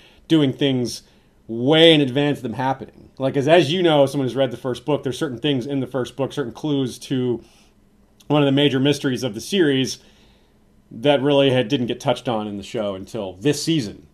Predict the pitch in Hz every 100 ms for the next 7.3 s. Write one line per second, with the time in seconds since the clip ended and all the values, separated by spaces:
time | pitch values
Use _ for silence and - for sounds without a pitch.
0 | _ - 123 117 127 117 113 101 127 120
1 | 127 110 117 107 143 - 107 95 95 92
2 | 87 - 113 117 - 95 80 - - _
3 | _ - 101 92 - _ _ 117 147 143
4 | 117 - 165 160 156 131 135 143 135 127
5 | 123 120 117 113 110 107 113 127 - -
6 | 110 123 120 117 110 110 104 101 113 107
7 | 98 95 92